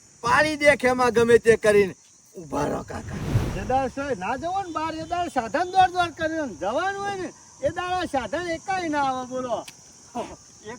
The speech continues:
Speaker 2: તો અવસ્થા સાધન. આ હું ખ-, બધો ફૂલ ભરેલો સાધન હોય છે ને એટલા પાછો. હા? લઈ જા, લઈ જા, તારા જ છે. લઈ સોની મની ઓમ.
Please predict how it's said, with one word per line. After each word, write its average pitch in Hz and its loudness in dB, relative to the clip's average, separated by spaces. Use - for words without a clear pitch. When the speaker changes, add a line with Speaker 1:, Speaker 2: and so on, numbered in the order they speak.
Speaker 2:
તો 269 -12
અવસ્થા 202 -12
સાધન. 320 -12
આ 214 -10
હું 208 -14
ખ-, 202 -14
બધો 269 -8
ફૂલ 254 -14
ભરેલો 240 -8
સાધન 240 -14
હોય 294 -8
છે 330 -10
ને 294 -8
એટલા 277 -4
પાછો. 226 -6
હા? 240 -4
લઈ 254 4
જા, 403 8
લઈ 381 6
જા, 403 6
તારા 370 6
જ - -16
છે. 415 4
લઈ 349 8
સોની 381 0
મની 403 2
ઓમ. 403 6